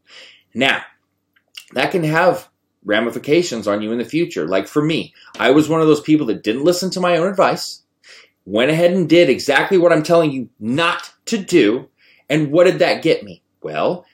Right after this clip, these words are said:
the annoyance of injecting all the time, which I can't stand. But beyond that, it, I hate to say gave me the complete inability to have kids, but gave me a zero sperm count, which made it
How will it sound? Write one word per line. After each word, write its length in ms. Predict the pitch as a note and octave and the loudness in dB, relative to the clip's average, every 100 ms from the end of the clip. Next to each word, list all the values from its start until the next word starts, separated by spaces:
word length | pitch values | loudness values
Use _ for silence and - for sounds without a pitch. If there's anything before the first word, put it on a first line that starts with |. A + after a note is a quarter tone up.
| _ | _
the 140 | A#2 A#2 | -2 0
annoyance 680 | A2+ B2+ G#3+ F3 B2 - - | 2 2 4 2 -2 -8 -2
of 260 | G#2 - | -2 -2
injecting 520 | G#2 G2 G#2 G2 G2+ F#2+ | -6 -6 -4 -4 -4 -4
all 100 | F#2+ | -4
the 60 | |
time, 220 | - G#2+ | -4 -4
which 160 | G#2+ G2+ | -4 -4
I 100 | F2 | -6
can't 320 | - F#2+ G2 | -6 -10 -10
stand. 440 | - E2+ D#2 D3+ - _ _ _ _ | -6 -8 -6 -10 -14 _ _ _ _
But 360 | - E3+ D3+ - - | 0 2 2 -4 -8
beyond 420 | D3+ E3+ D#3+ C#3+ | 0 2 2 0
that, 480 | D#3+ A3+ E3+ F3+ - _ _ _ _ | 0 0 0 -2 -6 _ _ _ _
it, 400 | E3 A#3 A#3+ - _ _ _ _ _ _ _ _ - | 4 4 2 -12 _ _ _ _ _ _ _ _ 0
I 140 | D#3 | 2
hate 180 | F#3 F#3 | 4 2
to 60 | |
say 160 | D3+ E3+ | 2 2
gave 220 | D#3 D#3 | 2 0
me 100 | C#3+ | 0
the 100 | A#2+ | -2
complete 560 | A#2 G#2+ - G#3 C4+ - | -4 -6 -6 -4 -4 -2
inability 600 | D#3 A#2 G2 G#2+ G#2 G2 | -2 0 0 0 -2 -4
to 80 | F2 | -8
have 280 | F2 F#2+ - | -6 -6 -4
kids, 280 | A#2 C#3 - | -2 -2 -2
but 140 | A#2+ | -4
gave 240 | D#3 F#3 | 0 0
me 140 | F#3 F3 | 0 -4
a 60 | |
zero 420 | A2 - C#3+ D#3+ D3+ | -4 0 2 4 2
sperm 380 | - G#2+ G#2 | 0 -2 -2
count, 280 | - E2+ E2 | -4 -10 -8
which 160 | G2 G#2+ | -10 -4
made 180 | A2+ A2 | -4 -4
it 160 | - | -8